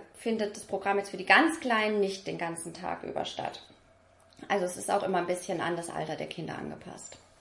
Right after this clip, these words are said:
Und für die Sommerferien, habe ich gesehen, gibt's ganz viele Angebote. Die sind alle auf eine Woche ausgelegt.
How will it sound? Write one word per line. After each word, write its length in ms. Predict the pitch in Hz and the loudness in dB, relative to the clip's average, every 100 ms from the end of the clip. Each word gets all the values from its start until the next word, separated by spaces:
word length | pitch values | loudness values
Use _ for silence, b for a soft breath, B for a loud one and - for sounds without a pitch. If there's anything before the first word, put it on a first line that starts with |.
| _ - | _ 0
Und 500 | 220 226 220 214 - | 4 6 6 4 2
für 100 | 226 | 0
die 120 | 196 | 4
Sommerferien, 760 | 208 277 339 - 302 302 302 | 6 6 4 6 8 8 6
habe 140 | 294 269 | 2 -2
ich 140 | - | -4
gesehen, 340 | 247 240 240 233 | -6 -2 0 0
gibt's 380 | 226 - - - | -2 -6 -6 0
ganz 240 | 196 202 | 0 0
viele 240 | 269 339 | 2 4
Angebote. 720 | 359 330 339 339 330 339 370 349 | 4 4 4 4 4 4 2 2
Die 80 | 285 | 2
sind 160 | 247 220 | 2 4
alle 260 | 208 196 | 6 6
auf 80 | 202 | 6
eine 240 | - 185 | 4 4
Woche 300 | 180 - - | 6 6 6
ausgelegt. 680 | 320 370 - 311 339 359 | 6 4 0 2 2 0